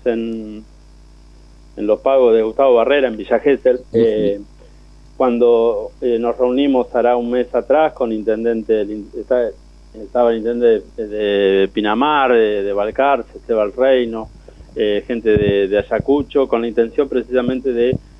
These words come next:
Speaker 1: eh, potenciar el diálogo, eh, no solamente sentarnos a llorar juntos por, <laughs> por las cosas que no podemos hacer, sino fundamentalmente para compartir las experiencias que tenemos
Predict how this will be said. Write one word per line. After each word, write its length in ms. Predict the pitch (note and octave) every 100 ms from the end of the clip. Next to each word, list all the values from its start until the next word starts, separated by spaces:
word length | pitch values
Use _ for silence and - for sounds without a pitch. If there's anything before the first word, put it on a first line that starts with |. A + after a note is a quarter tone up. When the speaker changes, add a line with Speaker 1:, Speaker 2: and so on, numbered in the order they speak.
| - -
Speaker 1:
eh, 360 | C3+ A#2 A2 G#2+ -
potenciar 640 | B2 A2 B2 A#2+ - E3
el 160 | D#3 C3
diálogo, 840 | C3 D3+ D#3 D3 D3 D3 D3 D3+ -
eh, 540 | A2+ A2+ G#2+ G2+ F#2+ - - - - - - - - -
no 160 | B2+ E3+
solamente 480 | F3+ F3 D#3 F3+ E3+
sentarnos 480 | - C3 D#3+ D#3+ D3+
a 120 | B2+
llorar 280 | - C#3 C#3+
juntos 420 | B2+ C#3+ C#3 C#3+
por, 180 | - A#2+ - - E3
<laughs> 300 | - - C#3
por 140 | - C#3+
las 120 | C3
cosas 340 | D#3+ D3+ C#3
que 100 | C3+
no 140 | B2+ B2+
podemos 440 | C3 C3 C3 B2
hacer, 280 | A#2 C#3 B2+
sino 300 | C#3 B2+ B2
fundamentalmente 800 | A#2+ A#2 A2+ A2+ B2 B2 B2+ A#2+
para 180 | A#2 A2
compartir 440 | A#2 A2+ A2+ A#2+
las 160 | A#2+ A2
experiencias 580 | G#2+ G#2+ A2+ A#2+ - A2
que 80 | A2
tenemos 460 | A#2 A2 A2+ A#2